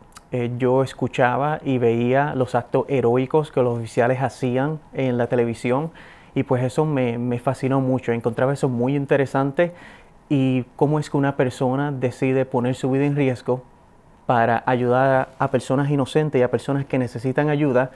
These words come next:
que por lo general son desconocidos. Y eso, pues, encontraba eso muy interesante. Y este interés siguió creciendo hasta que yo llegué a la escuela superior, donde ahí, pues, obviamente tenía que tomar una decisión si quería convertirme en oficial de policía y estudiar criminología.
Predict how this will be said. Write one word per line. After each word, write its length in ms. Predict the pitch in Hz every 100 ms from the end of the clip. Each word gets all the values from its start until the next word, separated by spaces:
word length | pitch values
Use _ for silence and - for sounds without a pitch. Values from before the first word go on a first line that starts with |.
| - - -
que 100 | 139
por 160 | 156
lo 120 | 156 151
general 400 | 131 123 143 151
son 240 | 131 123
desconocidos. 720 | 117 135 113 - 127 107 - - - - -
Y 100 | 139
eso, 220 | 147 202
pues, 240 | 185 165 147
encontraba 360 | 147 160 180
eso 140 | 175 165
muy 220 | 139 147
interesante. 720 | 143 135 120 131 117 110 107 -
Y 100 | 143
este 200 | 139 -
interés 340 | 170 165 131 143
siguió 380 | 151 127 131
creciendo 720 | 139 156 127 123 120 127 160 175
hasta 500 | 139 131 - 123 113
que 140 | - 127
yo 100 | 131
llegué 240 | 127 127
a 20 |
la 60 | 123
escuela 260 | 117 127 123
superior, 480 | 143 165 139 131 - - - -
donde 260 | 131 120 117
ahí, 140 | 120
pues, 160 | 151 131
obviamente 480 | 131 127 123 120 156
tenía 180 | 131
que 120 | 120 131
tomar 240 | 123 120
una 100 | 117
decisión 640 | 110 107 113 160 147 143 -
si 220 | - 131
quería 380 | 127 117 117 113
convertirme 420 | 117 110 110 135
en 60 | 131
oficial 360 | 117 117 127
de 80 | 123
policía 580 | 120 127 - 202 185 180 - - - -
y 80 | 131
estudiar 560 | - 127 123 131 131
criminología. 720 | 143 127 117 110 139 123 107